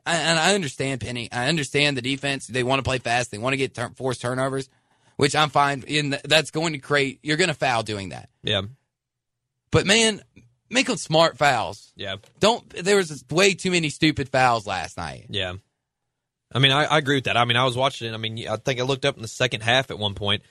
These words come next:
Speaker 2: I was like, "How many fouls we have?" Like, you know, four or five to their, maybe, like, two or three.
Speaker 1: In
Speaker 2: We
Speaker 1: the
Speaker 2: had
Speaker 1: second
Speaker 2: eight.
Speaker 1: half, yeah, we had, they,
Speaker 2: At that,
Speaker 1: they were,
Speaker 2: at that
Speaker 1: they were,
Speaker 2: point when
Speaker 1: they,
Speaker 2: I looked
Speaker 1: they were
Speaker 2: up.
Speaker 1: in the bonus by the thirteen-minute mark.
Speaker 2: Yeah.
Speaker 1: Seven minutes in the game, and we'd already committed eight fouls. That's more, that's more,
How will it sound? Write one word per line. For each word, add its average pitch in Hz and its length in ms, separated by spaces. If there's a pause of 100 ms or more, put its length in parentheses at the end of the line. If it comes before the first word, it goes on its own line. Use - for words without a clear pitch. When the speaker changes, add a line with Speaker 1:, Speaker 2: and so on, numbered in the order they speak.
(360)
Speaker 2:
I - 40
was 107 120
like, 131 80
"How 208 80
many 247 100
fouls 113 320
we 98 60
have?" 92 100
Like, 95 240
you 110 100
know, 101 80
four 131 220
or 135 60
five 120 340
to - 80
their, 107 340 (220)
maybe, 107 140
like, 95 120
two 113 160
or 113 60
three. 104 320 (220)
Speaker 1:
In 160 160
Speaker 2:
We - 40
Speaker 1:
the 160 60
Speaker 2:
had 160 80
Speaker 1:
second 202 220
Speaker 2:
eight. 175 100
Speaker 1:
half, 185 140 (320)
yeah, - 260
we 185 140
had, 196 180
they, 151 160
Speaker 2:
At 175 80
that, 170 120
Speaker 1:
they - 40
were, - 80
Speaker 2:
at 147 120
that 170 100
Speaker 1:
they 262 60
were, - 100
Speaker 2:
point 135 160
when 123 100
Speaker 1:
they, 233 60
Speaker 2:
I - 20
looked 123 160
Speaker 1:
they 220 120
were 285 80
Speaker 2:
up. 285 40
Speaker 1:
in 247 60
the 196 100
bonus 147 640 (540)
by 147 140
the 139 120
thirteen-minute 156 1000
mark. 113 240 (260)
Speaker 2:
Yeah. 107 160 (800)
Speaker 1:
Seven 214 600
minutes 208 300
in 175 80
the 160 80
game, 156 300
and 127 80
we'd 135 160
already 135 160
committed 127 400
eight 131 220
fouls. 117 300
That's 165 220
more, 214 300
that's 214 260
more, 285 300